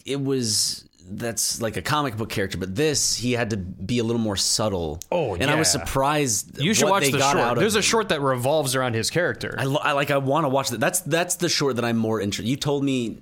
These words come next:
Speaker 1: not everything about the three shorts, but you told me what the three shorts were, of course.
Speaker 2: Yeah.
Speaker 1: And that one is the one that interests me the most.
Speaker 2: Yeah,
Speaker 1: Um,
Speaker 2: so the
Speaker 1: just
Speaker 2: two live action shorts, I think, are just on YouTube on different channels.
Speaker 1: Okay.
Speaker 2: And then the, uh, animated one is on Crunchyroll.
Speaker 1: Mm-hmm.
Speaker 2: Um,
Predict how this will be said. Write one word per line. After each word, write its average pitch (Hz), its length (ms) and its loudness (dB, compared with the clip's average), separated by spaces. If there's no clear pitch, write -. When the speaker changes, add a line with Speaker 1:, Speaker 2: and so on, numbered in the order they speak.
Speaker 1:
not 113 180 -4
everything 98 300 -2
about 87 220 -2
the 85 80 -8
three 90 140 -4
shorts, 87 200 -4
but 98 100 -4
you 107 60 -4
told 123 180 0
me 113 100 2
what 101 140 -2
the 92 40 -10
three 92 160 -4
shorts 95 300 -4
were, 92 80 -2
of 90 100 -6
course. 90 180 -6
Speaker 2:
Yeah. 92 260 -2
Speaker 1:
And 101 200 -2
that 131 200 0
one 120 260 0
is 107 120 0
the 110 80 0
one 110 100 0
that 101 80 -2
interests 104 240 -2
me 107 80 0
the 92 80 -2
most. 95 420 -4
Speaker 2:
Yeah, 135 120 2
Speaker 1:
Um, 104 40 0
Speaker 2:
so 170 180 2
the 151 100 0
Speaker 1:
just - 120 0
Speaker 2:
two 196 160 2
live 147 180 2
action 156 200 0
shorts, 170 220 0
I 127 60 -2
think, 147 220 -2
are 127 60 0
just 117 200 -2
on 95 180 0
YouTube 160 440 -2
on 104 100 -2
different 107 280 -6
channels. 117 500 -4
Speaker 1:
Okay. 80 380 -4
Speaker 2:
And 117 160 0
then 110 160 0
the, 101 600 0
uh, 104 220 -2
animated 127 320 0
one 104 180 0
is 98 80 -2
on 104 200 -2
Crunchyroll. 123 640 -4
Speaker 1:
Mm-hmm. - 1040 -6
Speaker 2:
Um, 92 460 -4